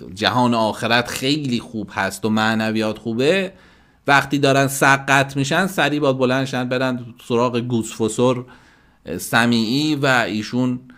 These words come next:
درمان کنه اینها رو در آلمان. این مطب سمیعی رو باید، دوستانمون تو آلمان می‌دونن ما بیننده زیاد داریم،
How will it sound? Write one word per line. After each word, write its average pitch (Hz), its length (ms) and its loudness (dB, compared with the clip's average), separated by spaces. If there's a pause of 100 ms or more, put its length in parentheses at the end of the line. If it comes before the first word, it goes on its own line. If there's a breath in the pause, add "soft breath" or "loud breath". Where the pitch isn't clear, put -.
(420 loud breath)
درمان 113 480 4
کنه 127 260 -2
اینها 113 800 -2
رو 117 100 2
در 107 260 2
آلمان. 113 460 0
این 175 180 0
مطب 165 640 4
سمیعی 151 600 0
رو 180 140 4
باید، 147 520 2 (140)
دوستانمون 139 560 -2
تو 139 100 -4
آلمان 127 400 2
می‌دونن 120 280 -2
ما 113 160 0
بیننده 107 520 0
زیاد 98 400 -6
داریم، - 260 -20